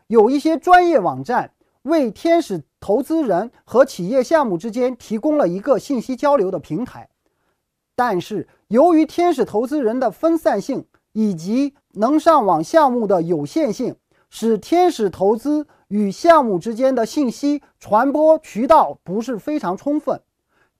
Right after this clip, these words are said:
信息不对称仍较为严重，这大大降低了天使投资的选择效率。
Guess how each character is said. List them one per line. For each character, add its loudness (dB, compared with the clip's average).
信 0
息 -2
不 -4
对 -2
称 0
仍 0
较 4
为 -2
严 -6
重， -8
这 4
大 0
大 2
降 -2
低 -6
了 -4
天 2
使 -4
投 -8
资 -8
的 -4
选 0
择 -6
效 -4
率。 -16